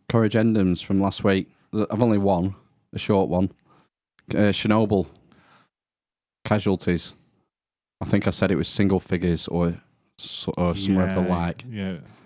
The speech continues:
Speaker 1: Um, two died immediately, twenty-nine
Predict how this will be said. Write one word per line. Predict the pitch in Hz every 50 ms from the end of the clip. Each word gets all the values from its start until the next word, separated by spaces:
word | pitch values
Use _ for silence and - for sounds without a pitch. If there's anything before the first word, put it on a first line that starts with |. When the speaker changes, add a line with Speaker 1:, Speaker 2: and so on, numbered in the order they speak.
| _ _ _ -
Speaker 1:
Um, | 85 87 87 87 90 90 90 90 87 - _ _ _ _ _ _ _ _ _ _ _ _ _ _ _ _ _ _ _ _ _
two | - - - 143 139 135
died | 120 123 113 117 113 120
immediately, | 107 104 104 95 - 90 - - 78 90 113 113 - - - _ _ _ _ _ _ _ _ - - _ _ _ _ _ _ _ _ _ _ -
twenty-nine | - - 117 113 107 - 113 110 107 101 98 95 95 92 90 85